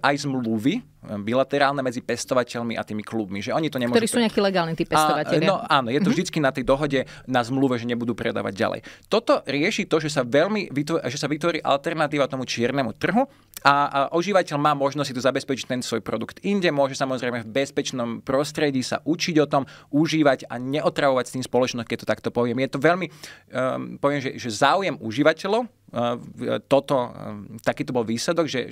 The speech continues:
Speaker 1: že aj užívateľe potrebujú bezpečie, tak sa vytvorili tie sociálne kluby. Ja si myslím, že je to veľmi múdre riešenie, lebo aj vychádzame v ústrety tým ľuďom, ktorí nechcú, aby sa fajčilo na ulici,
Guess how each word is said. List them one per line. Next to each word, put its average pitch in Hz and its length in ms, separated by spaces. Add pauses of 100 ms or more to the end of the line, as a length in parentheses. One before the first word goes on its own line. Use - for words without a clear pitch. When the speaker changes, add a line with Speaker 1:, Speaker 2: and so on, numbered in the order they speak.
Speaker 1:
že - 80
aj 123 160
užívateľe 143 480
potrebujú 120 400
bezpečie, 156 560
tak - 160
sa 123 80
vytvorili 117 360
tie 110 80
sociálne 120 400
kluby. 135 280 (280)
Ja 151 80
si 156 160
myslím, 151 240
že 135 80
je 120 120
to 120 40
veľmi 143 400
múdre 131 360
riešenie, 143 520 (280)
lebo 131 480
aj 170 160
vychádzame 170 560
v 127 120
ústrety 156 440
tým 147 160
ľuďom, 139 200
ktorí 143 240
nechcú, 127 320
aby 135 160
sa - 120
fajčilo 123 360
na 101 120
ulici, 180 320